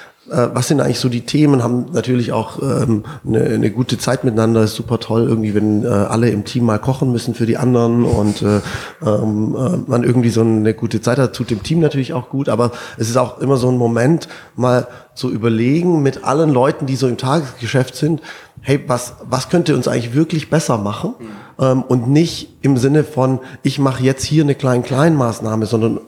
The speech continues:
Speaker 1: als Unternehmen, ähm, was, was macht uns da besser?
Speaker 2: Ja.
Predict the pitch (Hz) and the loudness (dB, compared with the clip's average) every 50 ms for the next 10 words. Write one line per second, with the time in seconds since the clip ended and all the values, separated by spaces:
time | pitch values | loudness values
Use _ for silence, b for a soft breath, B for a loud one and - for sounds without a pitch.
0 | - - - 107 117 131 - - 147 135 127 - 123 120 127 131 143 147 143 120 | -12 -6 -2 0 0 0 0 0 0 0 0 2 2 2 4 4 4 4 4 2
1 | 110 104 - B B B B B B B B - 113 113 113 113 113 110 110 - | 2 0 -4 B B B B B B B B -2 -2 0 0 0 0 0 -2 -2
2 | - 170 123 110 117 117 - - 131 120 - - 120 117 - - 131 120 - - | -4 -6 -4 -4 -4 -4 -4 -4 -4 -4 -2 -2 -2 -2 0 0 0 0 0 0
3 | - 139 123 104 - 127 - - - - - B B 117 120 | 0 -2 0 0 0 -2 -2 -2 -4 -6 -8 B B -8 -8